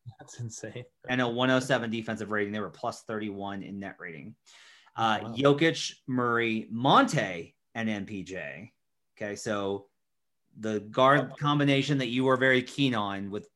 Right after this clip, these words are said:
Speaker 2: with
Speaker 1: Yeah.
Speaker 2: Murray moving to more of a, a shooting guard position. One seventy-seven point eight offensive rating in fourteen minutes. And you're like,
Speaker 1: Okay.
Speaker 2: "It's fourteen minutes." It's
Speaker 1: Yeah.
Speaker 2: over a quarter of play.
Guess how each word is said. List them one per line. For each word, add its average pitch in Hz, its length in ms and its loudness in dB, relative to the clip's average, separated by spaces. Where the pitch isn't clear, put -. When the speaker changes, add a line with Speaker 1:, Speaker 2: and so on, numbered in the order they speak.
Speaker 2:
with 113 240 -2
Speaker 1:
Yeah. 110 80 -10
Speaker 2:
Murray 127 440 4
moving 123 340 2
to 117 100 -8
more 117 260 2
of 110 100 0
a, 110 180 0
a 113 100 -4
shooting 131 300 0
guard 107 220 0
position. 98 580 -6
One 147 560 4
seventy-seven 160 1160 2
point 135 440 -4
eight 123 300 -2
offensive 113 500 -2
rating 104 380 0
in 110 200 -4
fourteen 123 680 -2
minutes. - 560 -8
And 131 100 4
you're 143 80 8
like, 139 120 6
Speaker 1:
Okay. 120 80 0
Speaker 2:
"It's - 100 -8
fourteen 165 360 0
minutes." 147 460 2
It's 165 240 -2
Speaker 1:
Yeah. 185 80 6
Speaker 2:
over 226 300 8
a 180 80 8
quarter 185 480 6
of 143 160 2
play. 131 560 2